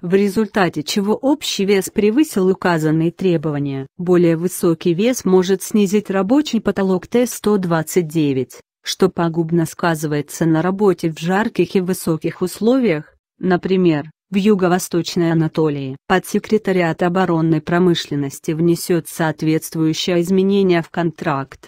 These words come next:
Эксперты ожидают снижения веса по мере продолжения разработки.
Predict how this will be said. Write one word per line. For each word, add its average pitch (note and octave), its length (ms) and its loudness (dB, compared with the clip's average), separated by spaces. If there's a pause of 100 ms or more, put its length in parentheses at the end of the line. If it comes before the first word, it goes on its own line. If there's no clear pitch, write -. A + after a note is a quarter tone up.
(140)
Эксперты F#3+ 520 0
ожидают D#3+ 500 0
снижения G#3+ 640 2
веса F#3+ 400 -2
по G3+ 140 0
мере B3+ 260 4
продолжения G#3 760 2
разработки. E3+ 840 -4